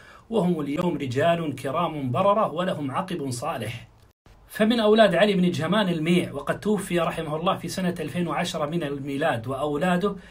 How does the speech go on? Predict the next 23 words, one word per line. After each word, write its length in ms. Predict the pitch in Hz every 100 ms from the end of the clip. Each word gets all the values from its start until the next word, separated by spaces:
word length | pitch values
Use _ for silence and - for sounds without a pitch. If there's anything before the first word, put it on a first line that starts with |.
| - -
علي 380 | - 175 208 196
ومحمد 640 | 156 131 - 185 190 180
وناصر 520 | 143 147 180 220 220
جار 280 | 185 214 214
الله. 240 | 143 110 - - _ - - - - -
ومن 220 | 226 240
أولاده 500 | 208 202 190 165 156
سالم، 480 | - 156 180 220 196
وقد 240 | 175 -
توفي 320 | 190 175 170
رحمه 360 | 160 - 156 151
الله 180 | 170 160
في 120 | 151
سنة 260 | - 160 -
ألفين 300 | 143 127 165
وإحدى 260 | 131 127 156
عشر، 340 | 190 220 160
وأولاده 580 | 147 147 170 170 147 143
جار 300 | 127 139 156
الله 320 | 180 151 143
مسعود 500 | 139 123 131 175 180
وعلي 340 | 135 135 190
وحمد. 460 | 208 - 156 107 -